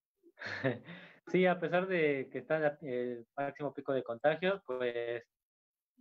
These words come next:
el presidente también considera importante o una actividad como esencial salir de gira. Ya vieron que hace dos semanas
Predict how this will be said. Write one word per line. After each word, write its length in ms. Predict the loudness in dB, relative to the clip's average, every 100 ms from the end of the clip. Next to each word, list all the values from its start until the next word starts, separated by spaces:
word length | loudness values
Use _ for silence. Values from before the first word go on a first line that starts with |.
| -2
el 160 | 0 2
presidente 540 | 4 6 6 6 4
también 340 | 4 4 2
considera 380 | 0 0 4 4
importante 840 | 2 -2 0 4 2 4 2 2 -4 _ -4
o 120 | 0
una 160 | 4 2
actividad 420 | 2 4 4 4
como 300 | -4 -6 -4
esencial 760 | -4 -6 -10 -10 4 6 6 4
salir 400 | 2 6 4 2 _ _ _
de 120 | -4 4
gira. 340 | 8 10 10
Ya 480 | 8 8 10 8 6
vieron 280 | 6 4 2
que 260 | 0 0 2
hace 300 | 2 0 -2
dos 160 | -2
semanas 480 | -2 0 2 2